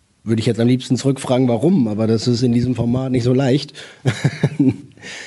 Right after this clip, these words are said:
Lucien Favre passt nicht zur Mannschaft. Ich glaub, dass Lucien Favres so kontrollierter, ausbalancierter,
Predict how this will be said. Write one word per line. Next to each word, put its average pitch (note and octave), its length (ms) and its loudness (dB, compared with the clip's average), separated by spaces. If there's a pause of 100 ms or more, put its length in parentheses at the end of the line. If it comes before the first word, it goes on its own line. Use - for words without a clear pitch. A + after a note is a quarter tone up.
(160)
Lucien A#2+ 340 -2
Favre C3+ 340 -4
passt - 320 -6
nicht B2+ 200 -4
zur B2+ 180 -2
Mannschaft. A2+ 840 -2 (500)
Ich - 120 -16
glaub, C3 240 0
dass B2+ 340 -2
Lucien C#3 400 0
Favres C#3 920 -2 (680)
so C3+ 260 0
kontrollierter, D3 1040 0
ausbalancierter, C#3+ 1500 -2